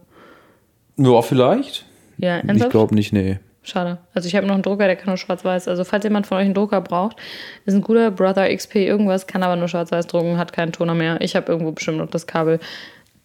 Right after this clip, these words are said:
Speaker 1: Schreibt
Speaker 2: Meldet euch.
Speaker 1: uns eine D M.
Speaker 2: Ja, slidet in die D Ms. Ähm, ja, zurück zum Punkrock Holiday. Das fand ich einfach crazy.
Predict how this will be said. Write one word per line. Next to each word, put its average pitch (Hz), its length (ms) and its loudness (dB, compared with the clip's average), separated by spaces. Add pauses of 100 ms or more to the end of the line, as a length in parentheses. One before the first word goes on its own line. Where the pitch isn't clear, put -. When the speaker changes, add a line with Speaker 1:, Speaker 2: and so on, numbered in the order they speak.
(320)
Speaker 1:
Schreibt 120 380 2
Speaker 2:
Meldet - 80 2
euch. 120 60 6 (280)
Speaker 1:
uns - 60 -16
eine 117 200 4
D 127 200 0
M. - 300 -2
Speaker 2:
Ja, 180 340 0
slidet 175 460 -2
in 170 140 -2
die 165 60 -4
D 170 160 -4
Ms. 165 220 -4 (680)
Ähm, 180 560 0 (320)
ja, 170 320 2
zurück 196 320 0
zum 196 180 0
Punkrock 170 580 -2
Holiday. 160 600 0 (180)
Das 180 200 -2
fand 165 280 -4
ich - 180 -4
einfach 160 260 -4
crazy. 160 460 -2